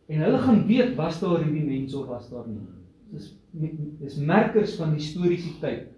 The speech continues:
Eie name is altyd, altyd 'n merker van historiese tyd. Goed. Paulus wou vir Timoteus as leier inspann, maar sy gemengde afkoms sou vir hom probleme veroorsaak. Okay, so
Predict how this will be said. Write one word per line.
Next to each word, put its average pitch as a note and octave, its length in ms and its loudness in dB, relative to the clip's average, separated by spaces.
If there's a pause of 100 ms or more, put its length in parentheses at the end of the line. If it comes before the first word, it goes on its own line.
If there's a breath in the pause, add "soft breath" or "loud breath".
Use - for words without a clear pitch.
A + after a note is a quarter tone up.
(200 loud breath)
Eie G#3 240 8
name A#2+ 400 -2 (100)
is - 220 -10 (200)
altyd, G#3+ 520 0 (460)
altyd G3 520 4
'n B2+ 160 -6
merker E3 520 -2
van C3 120 -8
historiese C3 560 -10
tyd. - 160 -18 (240)
Goed. G#3+ 240 2 (920 soft breath)
Paulus A3+ 520 6
wou F#3+ 360 10
vir F#3+ 180 0
Timoteus E3 420 0
as - 180 -4
leier G3+ 300 6
inspann, F#3+ 340 -2
maar E3 100 -2
sy - 180 -2
gemengde F3+ 500 0
afkoms - 460 0
sou E3 160 -2
vir E3 100 -4
hom E3 160 -2
probleme E3 400 0
veroorsaak. G3 640 -4 (920)
Okay, C#3+ 220 -6
so D3+ 100 -2